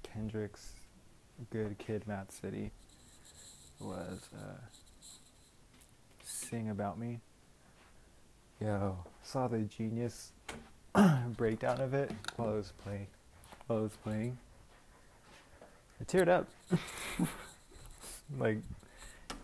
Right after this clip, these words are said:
just straight up choked a little bit.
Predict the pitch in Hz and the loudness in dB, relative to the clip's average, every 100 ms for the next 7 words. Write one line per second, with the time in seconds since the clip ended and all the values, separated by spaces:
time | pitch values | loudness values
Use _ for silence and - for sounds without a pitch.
0 | - - - - 143 127 117 107 - - | -2 -2 0 -8 -12 -4 -2 -2 -6 -18
1 | - - - 131 135 139 135 - - - | -14 -10 -2 2 6 6 6 2 -8 -20
2 | - - - - - - - - 127 131 | -18 -18 -18 -20 -20 -20 -16 4 6 6
3 | 127 110 107 104 101 | 8 8 8 8 4